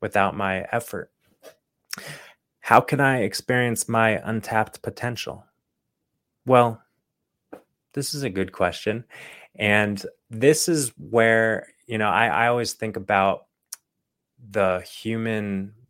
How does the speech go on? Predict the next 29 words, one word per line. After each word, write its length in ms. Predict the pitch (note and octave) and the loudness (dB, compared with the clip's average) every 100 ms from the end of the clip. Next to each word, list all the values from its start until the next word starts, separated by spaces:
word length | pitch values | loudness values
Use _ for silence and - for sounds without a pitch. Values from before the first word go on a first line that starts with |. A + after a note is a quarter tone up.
| _ | _
body 520 | G2+ F#2 G2 G#2+ A#2+ | 2 2 2 -4 -10
and 200 | - F#2 | -12 -8
our 140 | F2 E2+ | -8 -8
physiology, 1120 | - - A2+ G2 F#2+ F2+ F2+ G2 G#2 A#2 C3 _ _ _ _ _ - | -10 -6 -4 -4 -2 -2 -2 -4 -8 -14 -16 _ _ _ _ _ -10
how 260 | - G2 | -2 -2
there's 320 | G2 F#2+ F#2 | 0 -4 -6
this 240 | - F2 - | -8 -8 -10
force 540 | - G#2 G2 F#2+ - - | -6 0 0 0 -6 -8
that 240 | - - | -8 -8
heals, 840 | - - A2 G#2 G2+ G#2 - - - _ _ | -16 -14 -8 -4 -4 -6 -8 -10 -12 _ _
there's 220 | F#2+ F2+ | -12 -12
this 180 | F#2+ F2+ | -10 -4
self-healing 720 | - - G2+ G2+ - G#2 G2 | -2 0 0 -2 -6 -8 -8
force. 640 | F#2 - G2 F#2+ - - - - - - - _ | -8 -4 -2 -2 -4 -8 -10 -16 -20 -20 -20 _
And 440 | G#2+ G#2 G2 F#2+ - - | -4 -2 -2 -2 -6 -2
oftentimes 640 | G2+ G#2 G2+ G2+ G2 F#2+ - | 0 0 -6 -4 -4 -4 -6
when 120 | G2 | -6
we're 100 | F#2+ | -6
talking 400 | - G2+ G2+ G#2 | 0 0 0 -6
about 460 | F#2 F#2 F2+ F2+ - | -2 -2 -2 -4 -10
healing, 600 | - - G2+ F#2+ F#2+ F#2+ F#2+ | -14 -6 -2 -2 -4 -6 -6
when 140 | G2 | -6
we're 100 | F#2 | -4
talking 280 | F#2+ G2 F#2+ | 0 0 0
about 200 | F#2 F#2 | -4 -6
supporting 640 | - - - G#2 G#2 G2 | -10 -6 0 0 0 -2
that 220 | F#2 - | -2 -2
self-healing 580 | - G2+ F#2+ - F#2+ F#2 | -2 -2 -2 -4 -8 -8
force, 520 | F#2+ G2+ F#2+ F#2 - | -6 -2 -2 -2 -4